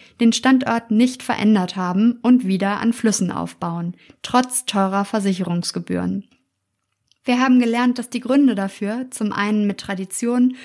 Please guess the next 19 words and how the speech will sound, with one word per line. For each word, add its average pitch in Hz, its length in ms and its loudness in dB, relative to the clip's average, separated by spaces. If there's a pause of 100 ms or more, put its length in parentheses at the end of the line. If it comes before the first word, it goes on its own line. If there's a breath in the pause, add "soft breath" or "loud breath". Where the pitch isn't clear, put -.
(160 loud breath)
und 247 200 2
zum 254 160 2
anderen 254 480 4
mit 233 160 0
Gewerbeflächenmangel 185 1040 -2
zu - 160 -14
tun 175 340 -6
haben. 180 340 -6 (460 soft breath)
Die 202 80 -2
Standorte 214 680 2
dieser 196 320 0
Industrien 226 640 2
in 190 160 0
Zukunft - 500 -4
besser 247 360 0
vor 190 240 -2
Hochwasser 233 500 0
zu 220 120 -6
schützen, 226 480 0